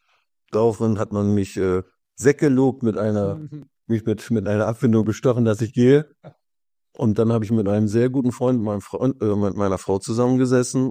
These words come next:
Speaker 1: und der sagte dann, und das ist auch nicht böse von ihm gemeint, er sagte, "Helge, mach dich selbstständig, du kannst ja nichts anderes."
Speaker 2: Du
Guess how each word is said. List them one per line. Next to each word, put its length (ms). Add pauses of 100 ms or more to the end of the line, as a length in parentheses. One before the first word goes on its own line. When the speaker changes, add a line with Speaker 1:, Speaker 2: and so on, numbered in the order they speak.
Speaker 1:
und 220
der 120
sagte 320
dann, 120
und 80
das 160
ist 120
auch 120
nicht 220
böse 360
von 160
ihm 160
gemeint, 320
er 80
sagte, 240
"Helge, 320 (140)
mach 180
dich 160
selbstständig, 540 (100)
du 80
kannst 320
ja 80
nichts 180
anderes." 520 (500)
Speaker 2:
Du 300